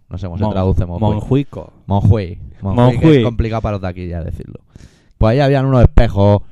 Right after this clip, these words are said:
Speaker 1: hechos en laberinto que consistía la diversión en golpear con la frente en los mismos unas quince veces antes de salir.
Speaker 2: Sí, luego salías mareado. No sabías si era por haberte visto deformado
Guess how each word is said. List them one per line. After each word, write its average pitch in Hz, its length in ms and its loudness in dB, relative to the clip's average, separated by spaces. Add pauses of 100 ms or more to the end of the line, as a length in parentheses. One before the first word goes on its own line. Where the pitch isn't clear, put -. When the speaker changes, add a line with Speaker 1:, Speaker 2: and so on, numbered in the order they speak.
(200)
Speaker 1:
hechos 107 260 0
en 104 60 0
laberinto 98 680 2
que 90 100 -2
consistía 98 680 -2
la 98 100 0
diversión 98 540 2
en 95 220 -8
golpear 95 360 -2
con 98 140 2
la 87 100 -2
frente 98 360 -4
en 101 60 -6
los 90 120 -2
mismos 98 500 0 (580)
unas 98 220 -4
quince 104 260 0
veces 104 200 0
antes 95 180 -2
de 92 80 -2
salir. 92 300 -6
Speaker 2:
Sí, - 160 -10 (160)
luego 113 240 0
salías 123 260 -2
mareado. 101 420 -6 (140)
No 117 140 -6
sabías 123 320 0
si 123 80 -4
era 120 100 -2
por 110 220 -2
haberte 117 380 -4
visto 123 220 -4
deformado 123 600 -8